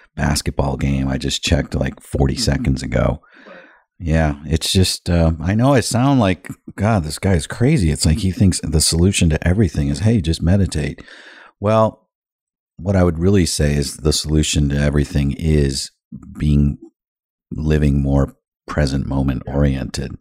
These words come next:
It really is. It's, it's, it's the only place, as Eckhart Tolle would say, the only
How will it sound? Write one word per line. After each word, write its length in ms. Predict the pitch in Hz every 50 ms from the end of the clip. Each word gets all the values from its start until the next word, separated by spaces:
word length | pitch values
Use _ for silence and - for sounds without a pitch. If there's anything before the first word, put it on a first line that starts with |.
| _
It 120 | - 71 65
really 380 | 64 85 85 80 76 71 71 80
is. 260 | 87 80 69 64 64
It's, 460 | 73 73 73 - 78 - - - -
it's, 340 | - 80 76 - - - - - - - - - - - -
it's 180 | - 78 - -
the 180 | - 82 80 - -
only 360 | 95 107 113 120 120 120 117
place, 480 | - - 107 95 92 87 85 82 - -
as 140 | 78 73 82
Eckhart 440 | 87 85 - - 80 78 76 -
Tolle 560 | - - 90 85 82 78 73 73 71 69 71 -
would 240 | - 76 73 69 -
say, 360 | - - 73 73 71 71 69 - _ - - - - - - - - _ _ _ _ _ _ _ _ _ _ -
the 120 | 87 87 -
only 500 | - 90 87 92 92 92 90 92 90 87